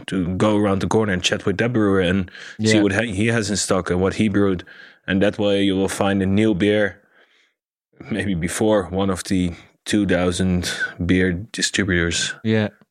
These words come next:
Speaker 1: jump on in. Yeah.
Speaker 2: Yeah, yeah, for sure. So should we move on to the second beer?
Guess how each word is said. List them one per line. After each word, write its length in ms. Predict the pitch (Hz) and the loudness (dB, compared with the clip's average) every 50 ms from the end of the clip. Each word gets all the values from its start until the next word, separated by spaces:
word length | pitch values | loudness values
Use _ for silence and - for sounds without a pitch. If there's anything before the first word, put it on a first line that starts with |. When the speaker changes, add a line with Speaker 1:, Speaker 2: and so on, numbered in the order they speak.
| _ 98 | _ -2
Speaker 1:
jump 260 | 98 92 90 85 95 | 0 0 0 0 0
on 120 | 87 90 | 0 0
in. 180 | 87 82 78 - - _ _ - | 0 -2 -4 -6 -10 _ _ -2
Yeah. 180 | 110 104 104 107 | 0 0 0 2
Speaker 2:
Yeah, 260 | 107 107 104 104 104 | 0 0 0 0 0
yeah, 220 | 101 101 101 101 95 | 0 0 -2 -2 -4
for 160 | - - - | -8 -12 -20
sure. 360 | - - - 110 110 107 104 - _ _ _ _ _ _ _ - - _ _ _ _ _ _ _ _ _ _ _ _ - | -16 -8 -6 -4 -4 -4 -6 -8 _ _ _ _ _ _ _ -20 -20 _ _ _ _ _ _ _ _ _ _ _ _ -4
So 180 | - 147 147 131 | 0 2 2 2
should 160 | - - 127 | 2 2 2
we 100 | 123 127 | 4 4
move 160 | 139 143 139 | 4 4 4
on 120 | 143 143 | 2 0
to 80 | 143 - | 0 -2
the 60 | 147 | -4
second 400 | 127 - 151 143 - - 135 127 | -2 0 0 0 0 0 0 2
beer? 300 | 127 135 139 151 165 175 | 2 2 2 2 0 -2